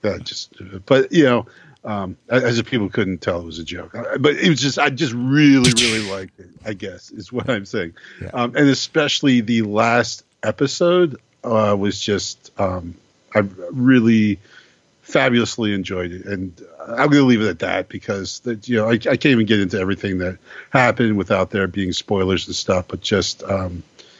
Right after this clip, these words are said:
Speaker 1: you know, I, it was, the, w-, one thing I will say is that, and you'll see this anywhere, is that they brought back basically, I think, pretty much the entire core cast of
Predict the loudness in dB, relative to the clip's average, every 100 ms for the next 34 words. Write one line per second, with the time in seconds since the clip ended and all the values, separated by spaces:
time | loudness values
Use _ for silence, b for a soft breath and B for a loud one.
0 | b b _ _ _ 2 4 6 4 0
1 | _ -4 0 2 4 4 2 0 0 2
2 | 2 0 2 2 4 4 4 2 0 -2
3 | -2 -2 -4 -2 -4 -4 -4 2 2 2
4 | 0 -4 -2 -4 -6 -4 0 0 2 2
5 | 2 0 0 0 -4 _ _ -16 -16 _
6 | _ 2 2 -2 -6 -6 -6 -6 -6 -10
7 | b b b b b _ _ -8 -4 -2
8 | -2 0 4 6 4 2 0 0 0 0
9 | 0 2 0 -6 -6 -4 -4 -6 -8 -8
10 | -10 -12 -14 -6 -4 -2 -4 -8 -14